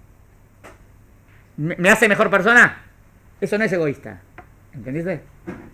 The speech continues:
Ahora, ahora, ahora les pregunto a ustedes. Si yo hago algo porque entendí que es lo mejor, si yo hago algo porque entendí que es lo mejor, si, si estoy en el nivel que lo entendí, no en el nivel que no lo entendí,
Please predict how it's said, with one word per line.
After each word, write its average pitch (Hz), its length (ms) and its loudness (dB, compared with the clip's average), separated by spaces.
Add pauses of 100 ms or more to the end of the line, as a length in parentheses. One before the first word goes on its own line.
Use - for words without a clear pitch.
(920)
Ahora, 170 340 8
ahora, 214 260 8
ahora 226 240 10
les 233 80 8
pregunto 214 220 2
a - 20 2
ustedes. 110 380 -2 (340)
Si - 220 -2
yo 294 160 8
hago 302 280 12
algo 277 280 10
porque 208 200 4
entendí 202 420 2
que 262 80 6
es 233 60 6
lo 208 100 6
mejor, 151 320 -2 (800)
si - 180 -8
yo 277 200 8
hago 294 240 12
algo 277 220 10
porque 214 360 4
entendí 247 640 8
que - 120 2
es 208 40 6
lo 185 80 2
mejor, 147 280 -2 (680)
si, - 180 -20 (240)
si - 160 -2
estoy 240 240 6
en 294 80 8
el 262 100 4
nivel 233 240 4
que 240 120 4
lo 196 60 2
entendí, 190 600 2
no 220 140 2
en 320 60 8
el 269 100 4
nivel 208 200 4
que 180 100 0
no 185 100 -2
lo 180 60 0
entendí, 151 340 -4